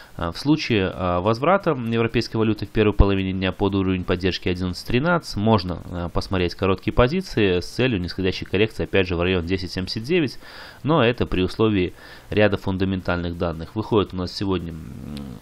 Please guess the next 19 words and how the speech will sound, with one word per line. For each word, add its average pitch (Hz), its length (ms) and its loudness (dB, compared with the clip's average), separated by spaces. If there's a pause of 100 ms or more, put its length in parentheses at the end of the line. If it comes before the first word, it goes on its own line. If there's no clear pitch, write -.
индексы 95 400 -4
для 90 220 0
сферы 104 300 0
услуг 165 360 -2
Италии, 131 380 -2
Испании, 123 540 -2 (760)
Германии, 101 680 0
а 95 180 -2
также 92 300 -2
еврозоны. 113 680 0
Композитный 135 580 -2
индекс 113 240 -4
P 110 120 -6
M 110 80 -2
I 104 140 2
у 95 100 -4
нас 95 120 -4
публикуется, 95 640 -4
и, 151 200 -6